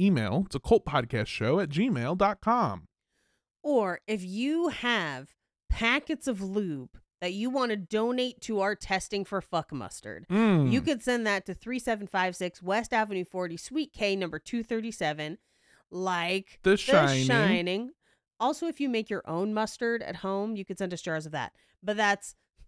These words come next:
Speaker 2: <laughs> like The Shining, Los Angeles, California, nine zero zero six five.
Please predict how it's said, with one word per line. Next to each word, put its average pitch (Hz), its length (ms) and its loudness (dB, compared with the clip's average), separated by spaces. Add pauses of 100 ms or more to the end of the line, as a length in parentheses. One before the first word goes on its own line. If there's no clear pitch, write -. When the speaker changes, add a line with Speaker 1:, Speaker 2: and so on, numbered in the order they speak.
(500)
Speaker 2:
<laughs> - 40 -6 (960)
like 262 380 2
The 285 80 -4
Shining, 233 640 0
Los 254 300 2
Angeles, 269 440 4
California, 233 760 2
nine 220 260 2
zero 214 180 4
zero 202 220 -2
six - 240 -6
five. - 120 -10